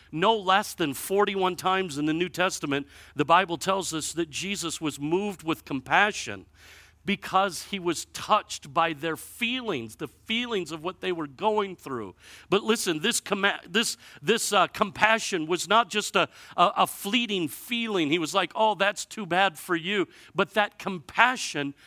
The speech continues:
moved him into action. He did something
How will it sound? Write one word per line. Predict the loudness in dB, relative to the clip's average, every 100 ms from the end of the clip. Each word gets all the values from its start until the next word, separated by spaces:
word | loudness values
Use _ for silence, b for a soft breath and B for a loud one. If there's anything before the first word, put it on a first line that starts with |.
| b
moved | -4 0 0 0 -4 -6
him | -2 -2 -2
into | -4 -4 -4 -8 -8 -6 0
action. | 2 0 -6 -14 -16 -20 _ _ _ _ _ _ _ _ _ _ _ _ _ _ _ _ _ _ _ _ _ _ _ _ _ _
He | 0 0
did | 4 2 4
something | 0 2 2 2 -2 -4 -6